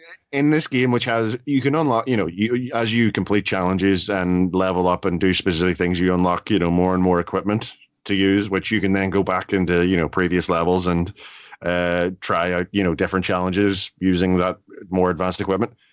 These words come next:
The single greatest piece of, of kit in the entire game of Hitman,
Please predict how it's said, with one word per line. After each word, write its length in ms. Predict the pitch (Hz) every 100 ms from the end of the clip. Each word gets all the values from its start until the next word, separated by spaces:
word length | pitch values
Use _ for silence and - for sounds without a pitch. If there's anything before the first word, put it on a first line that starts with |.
| _ _ _ _ _ _ _
The 100 | 139
single 340 | 127 165 170 147
greatest 460 | 139 131 127 -
piece 440 | - 113 113 - -
of, 480 | 104 101 98 101 - - - _ _ _ _ -
of 160 | 98
kit 440 | - 107 107 - - _
in 760 | 98 98 98 101 101 101 101 - - _ _ _ _ _ _ -
the 140 | 113
entire 340 | 110 120 117
game 240 | 95 104 101
of 80 | 92
Hitman, 460 | 98 107 107 113